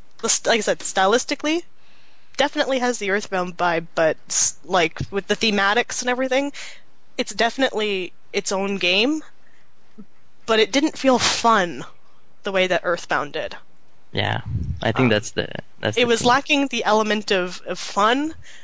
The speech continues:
Speaker 1: I mean, the localization from what I did play was cute, but it, again, it, it didn't have the same kind of bizarro world humor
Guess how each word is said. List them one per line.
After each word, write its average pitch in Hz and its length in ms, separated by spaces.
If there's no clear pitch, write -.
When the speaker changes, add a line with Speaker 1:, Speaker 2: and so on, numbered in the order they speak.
Speaker 1:
I 254 40
mean, 262 100
the 294 40
localization 233 840
from 208 220
what 190 120
I 175 80
did 175 200
play 208 200
was 160 160
cute, - 500
but 214 220
it, 226 240
again, 202 300
it, 175 160
it 202 240
didn't 240 260
have 196 540
the 220 80
same 208 240
kind 202 200
of 185 140
bizarro 208 560
world 196 360
humor 226 540